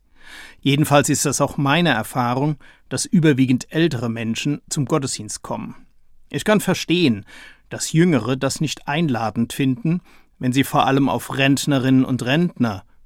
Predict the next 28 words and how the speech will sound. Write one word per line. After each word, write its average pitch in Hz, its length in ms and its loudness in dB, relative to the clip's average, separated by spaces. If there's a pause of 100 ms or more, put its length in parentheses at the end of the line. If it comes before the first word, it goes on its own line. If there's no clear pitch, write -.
und 127 240 -6
nicht 135 400 -2
auch 127 180 -2
auf - 160 -8
junge 160 240 2
Leute 104 380 -8
stoßen. - 560 -16 (920)
Und 147 140 -2
zugleich 135 600 2
bin 143 140 2
ich - 220 -4
dankbar 110 640 -8
für - 160 -10
die 120 160 -10
älteren 147 500 2
Menschen 127 460 0
in 135 100 -6
der 135 120 -4
Kirche, - 540 -12 (240)
nicht - 440 -4
nur 131 220 2
im 143 180 -2
Gottesdienst. - 800 -10 (880)
Zum 214 160 4
einen 214 420 4
wird 151 260 2
nichts - 320 0
besser, 127 440 -2